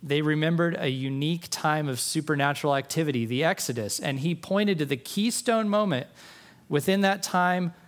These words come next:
of, of supernatu-, natural activity that they were ad-, amidst. He, he was telling them about that sa-, about that deliverance from Egypt as they sat around that table, and then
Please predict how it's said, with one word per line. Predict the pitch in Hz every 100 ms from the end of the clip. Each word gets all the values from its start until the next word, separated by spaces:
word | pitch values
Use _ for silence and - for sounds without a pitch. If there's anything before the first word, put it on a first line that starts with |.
| _
of, | - 131 -
of | 151 135
supernatu-, | - 196 190 175 160 156 - 233
natural | 185 156 165 170
activity | 156 147 - 160 151 160
that | 131 123
they | 156
were | 165 165
ad-, | 165 127 -
amidst. | 143 143 151 113 -
He, | - 143 143 - - - _
he | - 165
was | 170 156 123 - - - _
telling | - 190 220 190
them | 143 127
about | 131 135 156 160
that | 180 185
sa-, | - 208 214 202
about | 147 175 180
that | 190 185 - - _ _ -
deliverance | 131 160 165 214 208 220 196
from | - 208 202 208
Egypt | 214 165 117 113 - - _ _ _ -
as | 143
they | 156
sat | 151 180 170
around | 180 170 170
that | 165
table, | 170 185 147 131
and | 156 143 151
then | 226 277 143 113 131 170